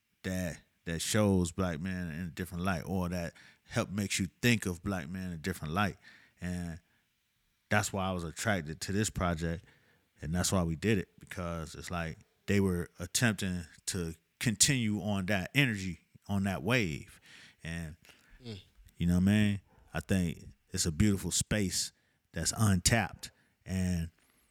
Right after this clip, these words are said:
Speaker 1: and it's hard for people to tap it unless you, unless you have lived on the side of being a black man. You know what I'm saying? Like, black women have specific things that's, that's endemic to them that they experience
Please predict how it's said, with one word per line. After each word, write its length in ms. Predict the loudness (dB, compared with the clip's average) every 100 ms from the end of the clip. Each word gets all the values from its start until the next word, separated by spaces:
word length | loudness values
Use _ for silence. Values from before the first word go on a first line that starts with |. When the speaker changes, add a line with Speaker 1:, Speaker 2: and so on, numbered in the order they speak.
| _ _
Speaker 1:
and 100 | 2
it's 80 | 4
hard 260 | 4 2 0
for 80 |
people 300 | -2 0 0
to 80 | -2
tap 320 | -2 2 2
it 80 | 2
unless 420 | -2 0 0 0
you, 220 | 0 0 -2 -10 -12
unless 360 | 0 2 4 4
you 220 | 4 2
have 260 | 2 -2 2
lived 560 | 4 4 2 -4 -10 -18 -20 -8
on 160 | -4
the 80 | -2
side 400 | 0 4 4 4
of 180 | 2 2
being 420 | 2 4 2 0 -6 _ _ -20 -20 -20 _
a 100 | -2
black 300 | 2 2 2
man. 260 | 0 -2 -4 -12 _ _ _ _ _
You 80 | -4
know 60 |
what 140 | -2 0
I'm 60 |
saying? 220 | 0 0 -2 -10 -20 -20 _ _
Like, 220 | -4 -2 2
black 200 | 2 2
women 320 | 2 4 2
have 260 | 2 0 0
specific 520 | -2 0 0 0 0
things 360 | 2 2 0
that's, 420 | 0 0 -2 -6 -10 -8
that's 180 | -4 -2
endemic 480 | -2 2 2 2 -2
to 120 | -4
them 300 | -2 -2 -2
that 120 | -2 0
they 160 | 0
experience 640 | 0 0 2 4 2 -2